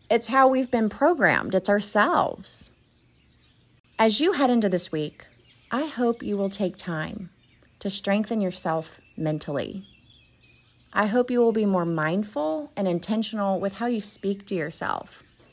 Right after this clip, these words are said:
And when you find yourself heading into maybe some negative self-talk,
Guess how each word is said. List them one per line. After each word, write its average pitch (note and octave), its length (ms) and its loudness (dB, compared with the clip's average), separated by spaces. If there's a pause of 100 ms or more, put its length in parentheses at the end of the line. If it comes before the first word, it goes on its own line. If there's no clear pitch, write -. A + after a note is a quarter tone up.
(500)
And A#3+ 160 6
when B3 100 8
you A#3+ 80 6
find A#3 320 -2
yourself C4 680 0
heading B3 340 2
into A3+ 340 0
maybe G#3 460 0
some F#3+ 240 -2
negative G3 340 2
self-talk, F#3 720 -2